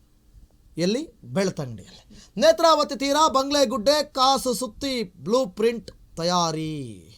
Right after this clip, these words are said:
ಈ ನೇತ್ರಾವತಿ ತೀರ, ಬಂಗ್ಲೆ ಗುಡ್ಡ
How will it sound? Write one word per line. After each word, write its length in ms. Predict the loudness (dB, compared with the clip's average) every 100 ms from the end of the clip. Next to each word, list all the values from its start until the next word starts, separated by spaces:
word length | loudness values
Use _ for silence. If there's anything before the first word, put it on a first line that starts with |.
| _ _ _ _ _ _ _ _ _ _ _ _ -8
ಈ 200 | -6 -4
ನೇತ್ರಾವತಿ 580 | -2 0 0 0 -2 -6
ತೀರ, 220 | -4 -2 -2 -2
ಬಂಗ್ಲೆ 440 | -4 -6 -6 -4 -4
ಗುಡ್ಡ 280 | -6 -8